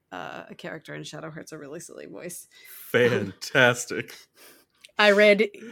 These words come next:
Speaker 3: huge blocks of text because at the time I was not the one playing the game,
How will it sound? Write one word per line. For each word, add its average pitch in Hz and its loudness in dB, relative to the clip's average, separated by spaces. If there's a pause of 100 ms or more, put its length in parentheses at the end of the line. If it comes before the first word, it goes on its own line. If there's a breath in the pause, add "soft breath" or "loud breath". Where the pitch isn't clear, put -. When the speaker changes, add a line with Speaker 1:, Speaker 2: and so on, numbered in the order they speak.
(200)
Speaker 3:
huge 285 6
blocks 214 4
of 202 -4
text - -2 (360 loud breath)
because 269 8 (140 soft breath)
at 240 4
the 226 -2
time 247 8
I 233 12
was 240 8
not 233 6
the 226 4
one 202 4
playing 196 4
the 220 0
game, 262 4